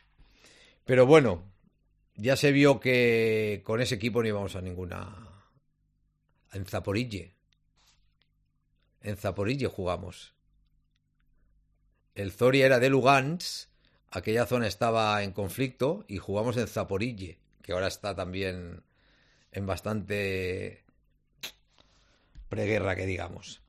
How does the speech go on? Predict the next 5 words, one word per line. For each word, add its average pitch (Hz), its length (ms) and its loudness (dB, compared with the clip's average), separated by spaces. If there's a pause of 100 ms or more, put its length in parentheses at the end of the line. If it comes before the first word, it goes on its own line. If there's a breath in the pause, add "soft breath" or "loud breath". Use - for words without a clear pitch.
(1200)
Starnian 104 800 4
se - 160 -4
llamaba 95 240 0
el 92 60 0
equipo, - 440 -10